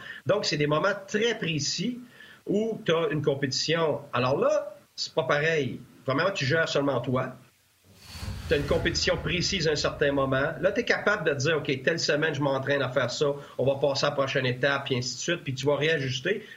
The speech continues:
Puis à une semaine près, tu vas probablement être capable de rester sur ton plan.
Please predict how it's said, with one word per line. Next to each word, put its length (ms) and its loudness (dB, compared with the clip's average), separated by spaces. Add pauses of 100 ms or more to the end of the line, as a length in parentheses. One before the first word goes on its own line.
Puis 80 4
à 100 4
une 80 0
semaine 460 0
près, 400 0 (200)
tu 80 -8
vas 100 4
probablement 360 2
être 100 0
capable 280 0
de 100 2
rester 240 -2
sur 240 -4
ton 200 2
plan. 260 -6